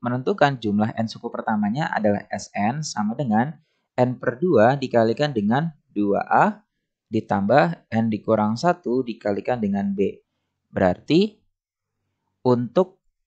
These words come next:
jumlah tiga puluh tiga suku pertama, berarti S tiga tiga, yaitu tiga puluh tiga per dua.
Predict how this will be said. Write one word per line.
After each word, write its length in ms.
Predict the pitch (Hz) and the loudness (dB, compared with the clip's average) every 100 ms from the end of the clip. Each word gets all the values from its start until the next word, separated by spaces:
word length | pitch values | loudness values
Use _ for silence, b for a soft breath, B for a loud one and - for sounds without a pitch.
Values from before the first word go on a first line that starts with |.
| _ _ _ | _ _ _
jumlah 320 | 127 123 165 | -2 2 2
tiga 320 | 185 120 117 113 | 2 4 4 4
puluh 160 | 120 | -2
tiga 240 | 113 117 160 | 0 2 2
suku 240 | - 131 | 0 -8
pertama, 520 | 135 135 110 127 - - | -4 0 0 0 -6 -6
berarti 240 | 113 - | -4 0
S 160 | 117 - | -2 -2
tiga 240 | 110 107 | 0 0
tiga, 480 | 101 98 113 147 - - | 0 4 6 6 2 -2
yaitu 240 | 107 98 | -4 -4
tiga 180 | 110 107 | -4 -4
puluh 160 | 110 107 | -6 -20
tiga 400 | 131 147 113 107 | -20 0 4 4
per 240 | - 104 | 2 -8
dua. 480 | 101 98 92 117 202 | -8 -8 0 0 0